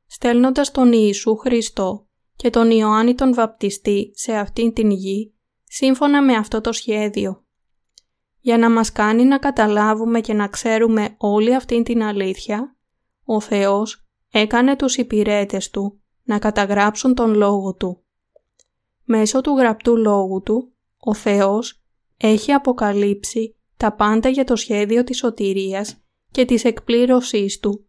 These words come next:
σε ολόκληρη την ανθρωπότητα. Έχει επιτρέψει τώρα στον κάθε ένα, μέσω του γραπτού λόγου του Θεού, να καταλάβει την αλήθεια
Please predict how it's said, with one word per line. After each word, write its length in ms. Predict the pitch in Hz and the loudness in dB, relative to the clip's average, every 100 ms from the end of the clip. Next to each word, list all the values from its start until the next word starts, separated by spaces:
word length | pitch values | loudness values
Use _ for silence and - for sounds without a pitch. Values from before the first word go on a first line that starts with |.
| - | -12
σε 200 | - 254 | -2 2
ολόκληρη 640 | 220 214 214 233 240 247 | 4 2 2 0 2 2
την 200 | 247 247 | 2 2
ανθρωπότητα. 920 | 240 - 208 208 208 208 202 190 - _ _ _ _ _ _ _ _ _ _ | 2 0 -4 0 -2 -2 -6 -8 -12 _ _ _ _ _ _ _ _ _ _
Έχει 320 | 233 226 226 | 0 2 2
επιτρέψει 680 | 277 269 240 220 220 - 262 | 2 2 0 0 0 -2 -2
τώρα 340 | 247 220 220 214 | 0 2 2 0
στον 240 | - 214 | 0 0
κάθε 360 | 226 233 233 226 | 0 0 0 -2
ένα, 520 | 214 214 202 196 _ | 2 2 0 -2 _
μέσω 400 | 240 214 214 254 | 0 0 0 -2
του 120 | 254 240 | -2 0
γραπτού 360 | 214 202 226 | -2 0 2
λόγου 360 | 220 214 208 226 | 2 2 0 -2
του 140 | 240 | -4
Θεού, 540 | - 202 190 190 190 _ _ _ _ | -4 -4 -2 -4 -6 _ _ _ _
να 140 | - 233 | -4 0
καταλάβει 600 | 233 226 220 226 233 262 | 2 2 4 2 2 2
την 180 | 277 254 | 2 2
αλήθεια 760 | 214 208 202 - 202 202 - | 2 0 -2 -4 -4 -4 -8